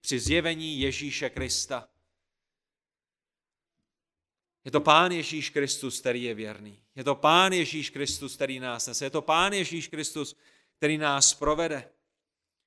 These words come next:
Je to Pán Ježíš Kristus, který nás již zachránil a který nás finálně zachrání na konci. Zachrání všechny ty, kteří vytrvají, a všichni ty, kteří vytrvají, jsou ti, kteří byli skutečně zachráněni.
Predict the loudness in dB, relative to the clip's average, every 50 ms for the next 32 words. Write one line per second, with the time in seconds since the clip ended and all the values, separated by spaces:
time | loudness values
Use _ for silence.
0 | _ _ _ _ _ _ _ _ _ _ _ _ _ -14 -8 -6 -2 2 4 4
1 | 4 2 2 -2 -4 -4 -4 -4 -4 -4 -4 -4 -4 -2 -2 -2 -2 -2 -4 -4
2 | -4 -6 -8 -10 -6 -4 -2 -2 -2 0 0 0 0 2 0 0 -2 -2 0 2
3 | 2 2 2 -2 -4 -4 -2 -2 -4 -4 -6 -6 -6 -6 -8 -10 -12 -16 _ _
4 | _ _ _ _ _ _ _ _ -10 -6 -4 -4 -2 -2 -2 -2 0 0 -2 -2
5 | -2 -6 -4 -4 -4 -4 -4 -6 -6 -6 -6 -6 -6 -6 -6 -6 -6 -6 -6 -8
6 | -10 -10 -10 -8 -8 -8 -8 -6 -4 -4 -4 -4 -8 -12 _ _ _ _ _ _
7 | _ _ _ _ _ _ -6 -4 -4 -4 -2 -4 -4 -4 -4 -8 -8 -6 -6 -6
8 | -6 -6 -8 -12 -10 -10 -10 -10 -8 -10 -8 -6 -6 -6 -6 -6 -6 -4 -2 0
9 | 0 0 0 -2 -2 -2 -4 -6 -8 -10 -10 -10 -10 -8 -6 -6 -6 -4 -6 -6
10 | -6 -4 -2 0 0 0 0 -2 -2 -2 0 -2 -2 -2 -4 -8 _ -20 _ _
11 | _ _ _ 2 4 4 2 0 -4 -8 -8 -8 -8 -4 0 0 0 0 -2 -4
12 | -4 -6 -8 -6 -6 -6 -8 -8 -10 -12 -12 -14 _ _ _ _ _ _ _ -6
13 | -4 -4 -4 -6 -8 -12 -12 -12 -12 -14 -16 -16 -18 -20 -20